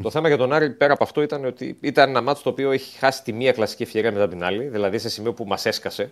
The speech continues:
πραγματικά, όσους ήμασταν στο γήπεδο χθες, με την αστοχία του. Και φάνηκε για ακόμα μια φορά το ξεκάθαρο πρόβλημα το οποίο έχει στον γκολ. Και από τις δεκαεφτά τελικές, όπως βλέπουμε και στην κάρτα που είχε ο Άρης, δηλαδή σχεδόν τις τριπλάσεις από τον Όφη,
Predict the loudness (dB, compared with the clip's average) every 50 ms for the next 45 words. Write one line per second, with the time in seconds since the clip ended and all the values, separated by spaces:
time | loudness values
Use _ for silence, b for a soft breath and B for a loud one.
0 | _ -12 -8 -6 -6 -6 -6 -6 -2 0 2 2 2 0 -4 -6 -10 -12 -12 -12
1 | -12 -12 -12 -10 -8 -8 -6 -6 -8 -8 -6 -6 -6 -6 -8 -10 b b b b
2 | b _ _ _ _ _ _ _ -10 -8 -6 -4 -4 -4 -4 -6 -8 -10 -6 -2
3 | -2 -2 -2 -2 -6 -10 -10 -12 _ _ -10 -10 -10 -12 _ _ _ _ -20 -20
4 | _ 0 0 0 0 0 0 0 0 2 4 4 2 2 0 -4 -4 -2 -4 -4
5 | -4 -6 -8 -6 -6 -6 -4 -4 -8 -6 -6 -6 -6 -6 -6 -8 -10 -10 -10 -12
6 | -12 -12 -12 -12 -8 -8 -8 -6 -4 -6 -6 -6 -6 -4 -4 -4 -4 -2 -4 -2
7 | -2 -4 -6 -6 -8 -10 -10 -10 -12 -10 -8 -8 -10 -10 -10 -14 -14 -14 -8 -4
8 | -2 -2 -2 -2 -4 -6 -6 -8 B B B B B B _ _ _ -8 -8 -8
9 | -6 -4 -2 0 2 4 4 4 2 0 -6 -8 -8 -8 -8 -8 -10 -16 -16 -16
10 | -16 -14 -12 -12 -8 -4 -4 -4 -4 -4 -8 -12 -12 -10 -10 -10 -10 -10 -14